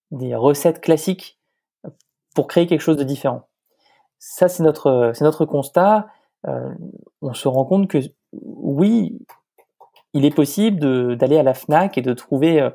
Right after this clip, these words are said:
tout un tas de livres sur la comptabilité, sur le marketing, sur, euh,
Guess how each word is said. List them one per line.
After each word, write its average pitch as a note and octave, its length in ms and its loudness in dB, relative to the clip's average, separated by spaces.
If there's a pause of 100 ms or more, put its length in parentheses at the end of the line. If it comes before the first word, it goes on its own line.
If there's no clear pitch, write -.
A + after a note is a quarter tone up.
(440)
tout G3+ 160 -2
un F3+ 100 4
tas D#3 160 2
de C3 100 0
livres D3 520 0
sur - 180 -4
la B2+ 80 2
comptabilité, C3+ 960 0
sur B2+ 200 -4
le A2+ 120 -2
marketing, C#3 840 -2
sur, B2 420 -4
euh, A2+ 80 0